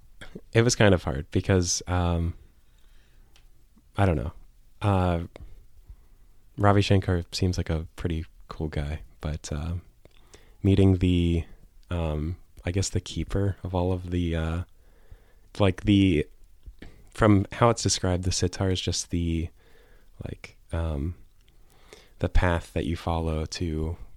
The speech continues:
uh, gain enlightenment from Saraswati. Um, so just meeting them directly seems like a pretty straightforward approach.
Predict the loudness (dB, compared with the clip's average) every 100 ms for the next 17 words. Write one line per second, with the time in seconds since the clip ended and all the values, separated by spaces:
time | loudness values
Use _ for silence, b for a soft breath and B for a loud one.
0 | -12 -8 -6 -6 -8 -14 _ _ -20 -8
1 | 0 2 4 2 0 0 0 -2 -4 -4
2 | 0 0 0 -4 -14 -14 -2 0 0 -2
3 | -2 -2 -6 -8 -18 b b b b -10
4 | -4 -2 -2 -4 -8 -16 _ _ _ _
5 | b b b b b b _ -6 2 4
6 | 2 0 -8 -20 -20 _ -20 _ _ _
7 | _ -2 2 2 0 _ 2 8 10 10
8 | 8 6 4 0 -4 -4 -2 -2 -4 -6
9 | -6 -8 -8 -14 -20 _ -2 0 0 -2
10 | -4 -6 -6 -4 -6 -8 -10 -10 -6 -6
11 | -8 -14